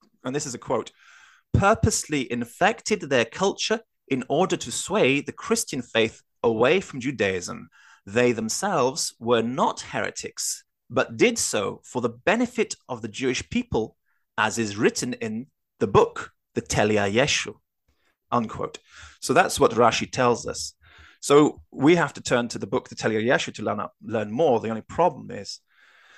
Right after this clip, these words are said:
um, most of it was, most of the copies were burnt dur-, by the Nazis during World War Two, but there, there is enough information out there for us to know what was written in Telia, because we have other people like Baruch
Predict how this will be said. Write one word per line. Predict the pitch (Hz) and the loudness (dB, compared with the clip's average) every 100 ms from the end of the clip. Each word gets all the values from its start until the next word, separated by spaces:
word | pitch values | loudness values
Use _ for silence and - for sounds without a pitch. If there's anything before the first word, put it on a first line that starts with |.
| - _ - | -20 _ 0
um, | 110 104 104 | 4 4 2
most | - 120 135 120 - | -4 0 0 0 -8
of | 98 | -16
it | - | -16
was, | 101 - - | -16 -16 -6
most | 127 135 | -4 -4
of | - | -8
the | |
copies | 110 127 110 95 | -8 -8 -6 -12
were | 101 | 0
burnt | 120 120 - - | 0 0 -4 -14
dur-, | - 110 | -12 -10
by | - 107 | -8 -6
the | |
Nazis | 107 131 - 98 | -4 -4 -6 -14
during | - 104 | -12 -10
World | 104 | -10
War | 104 - | -10 -2
Two, | 247 135 - | 0 0 2
but | - - - | -2 -2 -2
there, | 135 123 - | 0 0 0
there | 123 | -2
is | 139 | 0
enough | 127 123 - - - - | 2 0 0 -8 -20 -10
information | - 240 233 143 143 - | -8 -6 0 2 2 0
out | 104 - | -2 -4
there | 110 107 | -6 -8
for | - | -6
us | 101 | -8
to | - 110 | -6 -4
know | 123 | -2
what | 73 | -4
was | 104 | -4
written | 156 - | -6 -4
in | 107 | -8
Telia, | - 101 101 | -4 -4 -6
because | - 120 | -8 -4
we | 117 | 0
have | 120 123 | 4 6
other | 196 | 6
people | 160 143 117 | 4 -2 -2
like | 113 - | -2 0
Baruch | 117 113 | 0 0